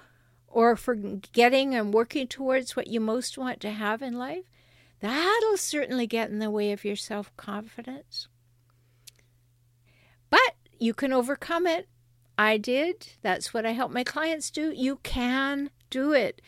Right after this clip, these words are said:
And you can have a fabulous life. You do not have to put up with the way other people treat you. Get that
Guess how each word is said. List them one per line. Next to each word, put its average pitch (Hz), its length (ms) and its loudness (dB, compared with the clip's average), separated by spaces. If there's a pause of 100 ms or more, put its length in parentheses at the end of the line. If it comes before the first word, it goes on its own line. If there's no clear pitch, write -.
(220)
And 262 120 0
you 294 60 2
can 320 180 -2
have 320 220 2
a 330 100 6
fabulous 285 1040 2
life. 269 320 2 (340)
You 262 200 4
do 294 260 -2
not 381 220 0
have 339 240 2
to 311 100 -2
put 330 220 -2
up 330 180 2
with 277 140 -2
the 285 80 -6
way 277 240 0
other 262 260 0
people 269 380 -4
treat 277 340 -4
you. 190 200 2
Get 285 420 -2
that 220 260 -2